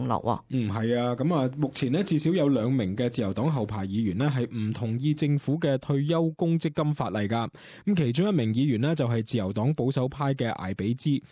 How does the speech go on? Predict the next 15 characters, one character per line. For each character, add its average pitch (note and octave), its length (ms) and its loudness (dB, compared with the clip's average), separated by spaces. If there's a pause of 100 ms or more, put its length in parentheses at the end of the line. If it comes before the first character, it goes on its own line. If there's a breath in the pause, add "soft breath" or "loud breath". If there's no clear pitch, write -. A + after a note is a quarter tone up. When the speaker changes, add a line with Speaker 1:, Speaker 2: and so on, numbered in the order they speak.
(240 loud breath)
Speaker 2:
咁 G3 100 2
佢 D3+ 180 2
警 C#3+ 220 0
告 D3 180 2
呢， D3+ 200 2
譚 G#2+ 240 0
普 A#2+ 160 2
啊， D3 160 2
要 C#3+ 140 2
聆 A2+ 200 2
聽 C#3+ 200 2
後 B2 180 0
排 G#2+ 240 -4
議 B2+ 260 0
員 A2 220 0